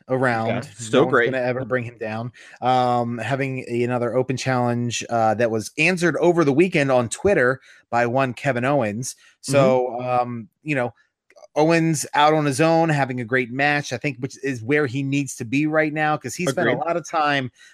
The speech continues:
Speaker 1: on SmackDown floundering, uh, you know, with this whole thing with Bryan and, and Shane McMahon, and then Sami Zayn got involved, and it was just this whole thing that took up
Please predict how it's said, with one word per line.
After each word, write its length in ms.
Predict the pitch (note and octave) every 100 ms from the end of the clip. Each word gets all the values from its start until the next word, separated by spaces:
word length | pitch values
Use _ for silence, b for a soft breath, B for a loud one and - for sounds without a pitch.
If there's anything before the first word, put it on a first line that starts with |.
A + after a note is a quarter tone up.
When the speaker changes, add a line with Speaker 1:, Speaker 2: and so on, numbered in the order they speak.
| b
Speaker 1:
on 180 | C3 C3+
SmackDown 920 | - - C#3 C3+ - A#2+ A2+ A2+ G#2+
floundering, 880 | _ C3 C#3 D3 D3 C#3+ C#3+ C3+ - b b
uh, 760 | A2 A2+ A2 G#2+ G#2+ G#2 G#2 G2 - - -
you 140 | G2 B2+
know, 180 | A2+ G#2+
with 320 | G#2 B2+ -
this 220 | B2+ -
whole 280 | - C3+ C#3
thing 320 | - C#3 C3
with 160 | A#2+ G2 -
Bryan 640 | C3 C3+ C3 B2 A#2 A2
and, 240 | G#2+ G2+ G2+
and 280 | G#2+ G2+
Shane 320 | G2 C#3+ C3+ B2
McMahon, 600 | A2 C3+ C3+ C3+ C3+ B2
and 80 | A2
then 160 | G#2
Sami 320 | - A#2 G#2+
Zayn 340 | G#2+ D#3 F3+ D#3+
got 220 | D#3+ C#3+
involved, 360 | C3+ C3 B2+ B2+
and 80 |
it 20 | A#2+
was 100 | A2+
just 160 | G#2
this 160 | G2 -
whole 260 | D#3+ F3+
thing 280 | D#3 D#3+ C#3+
that 140 | B2+ -
took 200 | C#3+ C#3
up 180 | C3